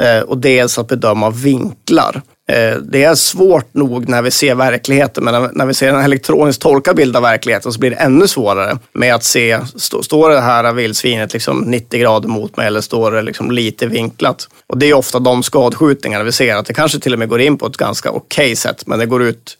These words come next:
jättedåligt ur vildsvin, ur kroppen alltså. Samma sak när det gäller då kulfång.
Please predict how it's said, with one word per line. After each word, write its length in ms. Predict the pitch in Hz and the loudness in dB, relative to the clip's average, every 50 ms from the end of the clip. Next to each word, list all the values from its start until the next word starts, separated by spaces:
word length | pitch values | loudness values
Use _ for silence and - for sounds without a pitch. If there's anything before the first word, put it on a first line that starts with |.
| _ _ _ _ - | _ _ _ _ -14
jättedåligt 880 | 135 123 120 123 120 _ - 113 110 139 156 - 65 - - - - _ - | -8 -6 -4 -4 -6 _ -6 -2 2 2 2 2 2 -2 -6 -14 -18 _ -6
ur 200 | - - 113 107 | -4 -2 -2 -2
vildsvin, 420 | 104 113 104 - - - 120 120 | -2 -4 -6 -6 -6 -6 -4 -2
ur 120 | 127 120 117 | -2 -4 -4
kroppen 440 | - - 143 127 - - - - - | -2 -2 -2 -2 -2 -4 -8 -6 -6
alltså. 240 | 120 - - - - _ _ - - | -4 -6 -8 -10 -12 _ _ -8 -2
Samma 260 | - 151 139 143 143 | 0 2 2 2 2
sak 300 | 135 143 127 127 - - | 4 4 2 2 0 0
när 100 | - 123 | -2 0
det 60 | 120 | 0
gäller 320 | 120 120 117 110 113 117 110 | 2 2 2 2 0 -2 0
då 420 | 110 113 107 107 107 104 104 - - _ _ _ _ _ _ - - | 0 -2 0 0 0 0 0 -2 -4 _ _ _ _ _ _ -10 -2
kulfång. 600 | - 147 120 113 120 - - 139 120 - - 135 | 0 0 2 0 0 0 0 0 0 0 -4 -8